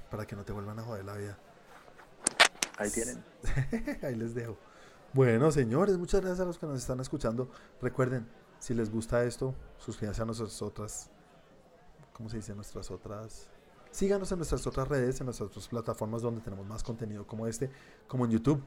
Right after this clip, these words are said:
Speaker 1: ¿Cómo nos pueden encontrar en YouTube, Andrew? Y en las otras
Speaker 2: Ponen,
Speaker 1: plataformas.
Speaker 2: ponen Tren Geek, y en Tren Geek ahí está el canal.
Speaker 1: Ujú.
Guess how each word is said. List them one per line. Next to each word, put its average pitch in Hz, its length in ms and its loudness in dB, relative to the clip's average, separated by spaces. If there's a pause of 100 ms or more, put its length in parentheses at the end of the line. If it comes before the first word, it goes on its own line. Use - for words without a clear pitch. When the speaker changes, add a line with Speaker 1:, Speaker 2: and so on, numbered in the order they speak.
Speaker 1:
¿Cómo 127 160 -4
nos 135 100 0
pueden 127 160 0
encontrar 127 300 -2
en 120 60 -4
YouTube, 117 280 -2
Andrew? 113 220 -4 (200)
Y 127 100 2
en 117 120 2
las 101 140 -4
otras 123 140 0
Speaker 2:
Ponen, 123 140 -2
Speaker 1:
plataformas. 123 420 -2
Speaker 2:
ponen 120 400 2
Tren 131 280 4
Geek, 113 340 -4 (340)
y 117 80 -4
en 104 100 -4
Tren 107 200 -4
Geek 107 200 -4
ahí 110 80 2
está - 180 -4
el 104 80 -4
canal. 123 300 -2 (680)
Speaker 1:
Ujú. 117 380 -6